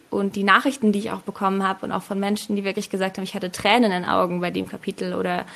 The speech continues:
ähm, "Ich, ich hab's mehrere Male gelesen" oder, oder "Ich hab mich hier wiedergefunden". Es ist eine unglaublich schöne Erfahrung und auch super motivierend, weiterzuschreiben.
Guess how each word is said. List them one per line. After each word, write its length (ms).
ähm, 500
"Ich, 260
ich 320
hab's 220
mehrere 340
Male 300
gelesen" 500
oder, 420
oder 140
"Ich 140
hab 80
mich 140
hier 180
wiedergefunden". 760
Es 140
ist 140
eine 120
unglaublich 560
schöne 180
Erfahrung 520
und 340
auch 140
super 260
motivierend, 540
weiterzuschreiben. 960